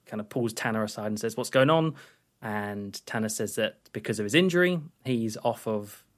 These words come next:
active duty until he's been signed off by, uh, by the doctor,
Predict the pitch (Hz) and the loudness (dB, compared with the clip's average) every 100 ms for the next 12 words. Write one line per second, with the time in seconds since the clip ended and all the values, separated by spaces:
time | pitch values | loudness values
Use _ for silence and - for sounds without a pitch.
0 | _ 123 - 113 - 117 110 104 - _ | _ -4 -2 -6 -2 -2 -4 -8 -12 _
1 | _ _ _ - 127 120 101 107 117 104 | _ _ _ -16 -6 -4 -4 -6 -6 -6
2 | - 107 104 104 101 - - _ _ - | -4 -4 -2 -2 -4 -8 -20 _ _ -8
3 | 98 98 98 98 98 95 - _ _ - | -6 -6 -6 -6 -6 -8 -12 _ _ -8
4 | 98 101 101 175 - 107 | -6 2 6 6 6 2